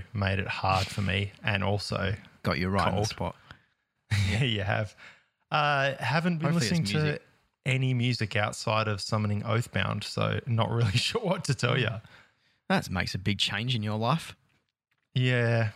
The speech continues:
Speaker 1: yeah, it does, Mark. I did listen to a song by Cat Power this morning. That was okay.
Speaker 2: Of course you did.
Speaker 1: Yeah, but apart from that, man,
Speaker 2: I
Speaker 1: not, not a lot. And I did hear that Cat Power song on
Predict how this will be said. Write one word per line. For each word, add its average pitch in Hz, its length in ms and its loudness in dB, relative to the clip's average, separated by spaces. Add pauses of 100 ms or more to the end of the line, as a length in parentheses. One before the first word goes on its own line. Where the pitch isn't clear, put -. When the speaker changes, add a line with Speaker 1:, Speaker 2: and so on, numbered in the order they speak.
Speaker 1:
yeah, 110 240 2
it 104 100 -2
does, 110 240 0
Mark. 104 380 2 (140)
I 143 120 2
did 196 200 0
listen 139 320 0
to 104 560 -2
a 104 60 -8
song 104 300 -2
by 95 160 -2
Cat - 460 -4
Power 98 360 0
this 98 260 -4
morning. 104 420 0 (760)
That 113 100 -4
was 98 140 -4
okay. 101 100 -2
Speaker 2:
Of 107 60 -4
course 107 180 2
you 143 60 -2
did. 98 180 -6 (1300)
Speaker 1:
Yeah, 117 460 2
but 135 140 0
apart 208 260 0
from 110 120 -4
that, 196 140 0
man, 143 260 2
Speaker 2:
I 160 40 2
Speaker 1:
not, 190 200 0 (120)
not 147 240 2
a 113 40 2
lot. 113 340 0
And 131 140 2
I 131 80 2
did 139 180 0
hear 127 180 0
that 113 200 -2
Cat 117 200 -2
Power 107 220 0
song 107 340 -2
on 104 540 -2